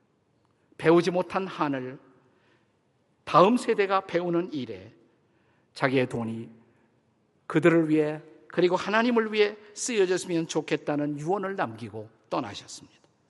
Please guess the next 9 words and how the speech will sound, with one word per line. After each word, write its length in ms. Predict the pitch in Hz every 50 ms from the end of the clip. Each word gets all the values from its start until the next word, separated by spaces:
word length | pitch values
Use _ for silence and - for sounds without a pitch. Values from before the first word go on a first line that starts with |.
| _ _ _ _ _ _ - - - -
누가 420 | 123 127 185 190 202 190 196 208
그녀의 380 | - - 202 208 220 220 214 226
삶을 420 | 220 220 - 220 233 226 233 233 226
누추한 460 | 226 247 240 - - - 233 226 233
삶이라고 540 | 214 - - 214 214 208 202 196 180 190 185
비난할 440 | 190 - - 196 185 175 170 165 151
수가 220 | - 160 151 143
있을까요? 400 | 120 110 - - - - - - - - _ _ _ _ _ _ _ _ _ _ _ _ _ _ _ _ _ _ _ _ _ _ _ _ _ _
누가 320 | 147 170 160 147 113 104